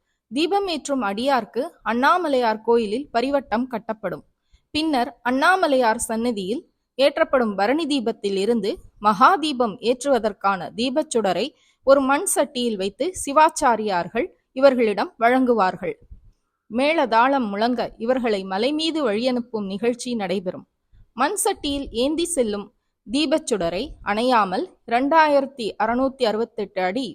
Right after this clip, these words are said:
உயர மலை உச்சிக்கு கொண்டு செல்வார்கள். மலை மீது வைக்கப்பட்டுள்ள மகா தீப கொப்பரையில் நெய்யும் திரியும் இட்டு அதன் மீது கற்பூர கட்டிகளை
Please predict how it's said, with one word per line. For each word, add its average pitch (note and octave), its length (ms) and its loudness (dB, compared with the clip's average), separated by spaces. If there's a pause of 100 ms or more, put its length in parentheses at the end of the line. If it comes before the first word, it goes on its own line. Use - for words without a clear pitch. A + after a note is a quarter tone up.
(100)
உயர B3 260 2
மலை G#3 300 -2
உச்சிக்கு A#3 480 -6
கொண்டு B3+ 300 0
செல்வார்கள். E3+ 560 -4 (500)
மலை C4 260 2
மீது F#4+ 300 -2
வைக்கப்பட்டுள்ள A3+ 680 -2 (200)
மகா G#3+ 360 2
தீப C#4+ 320 0
கொப்பரையில் G3 600 -4 (300)
நெய்யும் C#4+ 460 2
திரியும் C4 460 0
இட்டு F#3+ 260 -6 (140)
அதன் C4 300 0
மீது C#4+ 260 0
கற்பூர D#4+ 520 0
கட்டிகளை G#3+ 540 -4